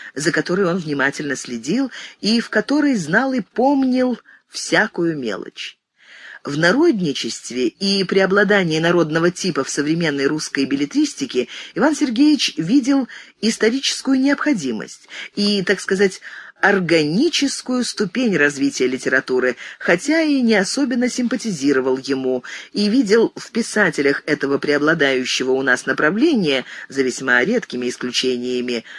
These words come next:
собирателей и поставщиков сырого материала, которым воспользуются грядущие таланты для своих художественных творений. Живо принимая к сердцу успехи и интересы русской литературы,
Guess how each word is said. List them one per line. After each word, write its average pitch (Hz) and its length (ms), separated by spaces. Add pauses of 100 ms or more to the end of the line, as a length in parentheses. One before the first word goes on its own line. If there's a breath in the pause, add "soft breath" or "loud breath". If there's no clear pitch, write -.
(200 loud breath)
собирателей 240 1120
и 202 160
поставщиков 185 880
сырого 214 720
материала, 131 960 (380 loud breath)
которым 156 560
воспользуются 226 1080
грядущие 277 800
таланты 277 720 (220 loud breath)
для 147 220
своих 151 420
художественных 131 840
творений. 117 600 (2000 loud breath)
Живо 277 300
принимая 254 500
к - 60
сердцу 208 480
успехи 190 540
и 147 180
интересы 156 480
русской 156 320
литературы, 139 720